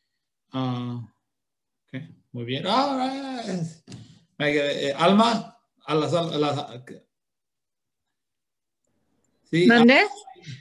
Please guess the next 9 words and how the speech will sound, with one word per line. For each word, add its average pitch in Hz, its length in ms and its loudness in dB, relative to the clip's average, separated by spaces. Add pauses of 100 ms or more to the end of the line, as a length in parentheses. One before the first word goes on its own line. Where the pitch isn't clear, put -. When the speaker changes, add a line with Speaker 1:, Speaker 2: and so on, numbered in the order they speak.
(520)
Speaker 1:
digo 190 220 4
que 185 80 0
sí, 156 300 0
sí, 165 160 -2
sí 185 160 0
sabes 185 240 2
de 165 80 2
Power 180 260 4
School. 147 380 -4